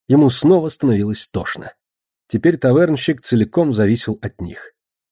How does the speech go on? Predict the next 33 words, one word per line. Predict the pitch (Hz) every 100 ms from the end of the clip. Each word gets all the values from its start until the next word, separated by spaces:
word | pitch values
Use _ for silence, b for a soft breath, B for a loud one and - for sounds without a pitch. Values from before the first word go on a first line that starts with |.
| _
Ему | 196 220
дали | 185 175 170
пожить | 151 147 165
в | 139
долг, | 160 208 139
и | 131
совершенно | 143 147 175 160
неизвестно, | 151 147 151 180 160 139
как | 160 139
эти | 131
люди | 147 175
намерены | 143 131 165 147 127
с | -
ним | 139 127
поступить. | 120 - 110 101 - - _ _ _ -
Скорее | - 185 160
всего, | - 127 113
попользуются | - 143 - 226 202 208 196 -
им | 190 208 185 -
и | 147
выбросят | 117 170 143 127 - 123
на |
помойку. | 117 92 87 - - - _ _ _ _ _
Кое-кто | - 165 127 - 143 131
из | 117 113
опекунов | 127 127 120 147 131
явно | 107 135 117
относился | 113 117 104 135 120 107
к | 107
нему | 110 120
как | 101 - -
к |
мусору. | 107 98 - 90